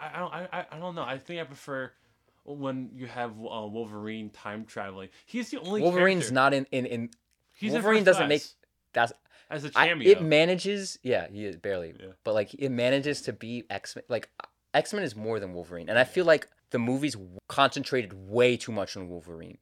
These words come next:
Speaker 1: Mm.
Speaker 2: This is why they keep bringing him back. They, First Class should have, they should have not had Hugh Jackman come back. I know people,
Speaker 1: Yeah.
Speaker 2: but now they're, it's a crutch, and now they're bringing him back for Deadpool three,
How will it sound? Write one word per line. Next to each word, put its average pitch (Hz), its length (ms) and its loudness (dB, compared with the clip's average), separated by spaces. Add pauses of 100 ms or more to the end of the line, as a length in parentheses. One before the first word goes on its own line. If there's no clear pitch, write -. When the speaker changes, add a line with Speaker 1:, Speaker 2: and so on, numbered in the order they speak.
Speaker 1:
Mm. 101 280 -16 (500)
Speaker 2:
This 165 180 0
is 185 120 -4
why 170 100 10
they 160 80 8
keep 156 180 -4
bringing 151 240 2
him 143 80 4
back. 156 360 4
They, 143 180 0 (540)
First 190 280 2
Class 180 240 2
should - 160 -6
have, 107 200 -6 (260)
they 135 60 -12
should - 180 -10
have - 80 -14 (160)
not - 180 -20 (140)
had - 120 -20 (120)
Hugh - 160 -20
Jackman - 480 -20
come - 160 -18
back. - 240 -20
I 127 120 -4
know 143 360 6
people, 147 420 -6
Speaker 1:
Yeah. 107 60 -18 (340)
Speaker 2:
but 127 120 2
now 131 200 8
they're, 143 300 4
it's 151 160 -2
a - 20 -2
crutch, - 580 -2 (300)
and 107 140 -10
now 113 140 8
they're 131 100 6
bringing 135 220 4
him 123 80 0
back 123 180 4
for 117 80 -6
Deadpool 117 380 0
three, 104 260 -6